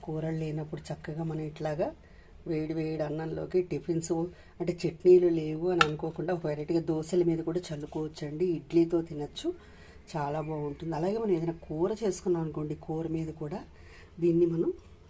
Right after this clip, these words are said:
చల్లుకోవచ్చండి. ఇంత ఆరోగ్యకరమైనటువంటి, రుచికరమైనటువంటి నూపప్పు కొబ్బరి పౌడరు మీరు కూడా తయారు చేసి చూడండి. మీకు కనుక ఈ వీడియో నచ్చినట్లయితే లైక్ చేయండి, షేర్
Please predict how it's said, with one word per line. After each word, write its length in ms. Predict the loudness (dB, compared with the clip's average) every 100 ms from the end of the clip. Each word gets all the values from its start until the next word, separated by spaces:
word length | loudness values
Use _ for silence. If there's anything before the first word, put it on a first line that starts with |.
| -8
చల్లుకోవచ్చండి. 840 | -6 -4 -2 -4 -4 -6 -2 -2 -2 -6 -20 -20 -16 -2 2
ఇంత 200 | 4 4 4
ఆరోగ్యకరమైనటువంటి, 1300 | 2 0 0 -2 0 2 2 0 -2 -4 -6 -4 -4 -6 -8 -20 -18 -2 0
రుచికరమైనటువంటి 1120 | 0 0 0 2 2 2 0 -4 -6 -4 -4 -4 -2 6
నూపప్పు 540 | 10 10 8 0 2 2 2
కొబ్బరి 340 | -6 -4 -4 -4
పౌడరు 380 | -6 -6 -4 -4 -4 -8 -20 -20 0 6
మీరు 200 | 8 8 4
కూడా 200 | -2 -2 -6 -8 -20 -6 -4
తయారు 340 | -2 -2 -2 -2
చేసి 180 | -4 -4
చూడండి. 440 | -6 -4 -4 -6 -8 -12 -20 -8 0 2
మీకు 240 | 2 0 -2
కనుక 180 | 0 0 0
ఈ 20 | 0 2
వీడియో 240 | 2 2 2
నచ్చినట్లయితే 800 | 0 0 0 0 -2 -10 -6 -4 -4 -8 -20 -8 -2 0
లైక్ 220 | 0 -2 -4
చేయండి, 440 | -2 0 0 -2 -6 -12 -20 -20 -20 -12 -4
షేర్ 260 | 0 0